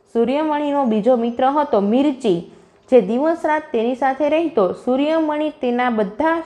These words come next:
સ્વપ્નો અને વિચારોની તેની સાથે આપ લે કરતી. મિર્ચી સાંભળે અને કહે, "કી,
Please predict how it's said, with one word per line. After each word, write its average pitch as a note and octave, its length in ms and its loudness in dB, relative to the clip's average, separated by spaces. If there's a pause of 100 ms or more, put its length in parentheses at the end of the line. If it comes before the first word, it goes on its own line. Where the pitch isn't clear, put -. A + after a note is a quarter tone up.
સ્વપ્નો C4+ 460 2 (320)
અને G#3 200 0
વિચારોની C#4 640 2
તેની B3 300 -2
સાથે B3 460 -2 (360)
આપ C#4+ 220 2
લે D#4 140 6
કરતી. B3+ 500 0 (300)
મિર્ચી E4+ 420 0
સાંભળે B3+ 400 2
અને C#4 240 0
કહે, D4+ 340 4 (800)
"કી, D4+ 240 0